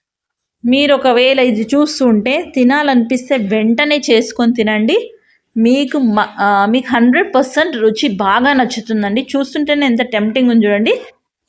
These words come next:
పోపు అంతా కనిపిస్తుంది, కలర్ఫుల్గా కనిపిస్తుంది కదా. ఉత్తి వైట్ రైస్లోనే పచ్చి పులుసు వేసుకొని తినేయచ్చండి మనం,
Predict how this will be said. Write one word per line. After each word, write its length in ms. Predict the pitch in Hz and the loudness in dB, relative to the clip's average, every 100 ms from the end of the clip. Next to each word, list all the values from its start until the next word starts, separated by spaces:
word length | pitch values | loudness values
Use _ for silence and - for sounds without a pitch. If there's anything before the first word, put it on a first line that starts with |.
| - | -2
పోపు 600 | 254 254 247 254 214 196 - - | 2 2 4 4 4 2 -6 -4
అంతా 280 | 220 220 247 | -2 -2 -2
కనిపిస్తుంది, 680 | 240 220 226 247 233 214 | -2 -2 -4 -6 -2 -2
కలర్ఫుల్గా 680 | 214 190 226 233 240 226 240 | -2 0 -2 -2 -4 0 0
కనిపిస్తుంది 460 | 220 202 202 - 190 | -2 -4 -8 -8 -2
కదా. 160 | 240 403 - - _ - | -2 -4 -12 -20 _ -6
ఉత్తి 180 | 254 349 | -4 0
వైట్ 340 | 285 262 277 | 0 0 2
రైస్లోనే 400 | 302 294 294 285 | 0 2 2 2
పచ్చి 240 | 254 226 - | 0 -4 -4
పులుసు 200 | 269 247 | -4 0
వేసుకొని 380 | 220 226 254 254 | -2 0 -2 0
తినేయచ్చండి 720 | 240 214 208 214 214 202 196 | 0 0 0 -2 -2 -4 -2
మనం, 260 | 196 202 | -2 -4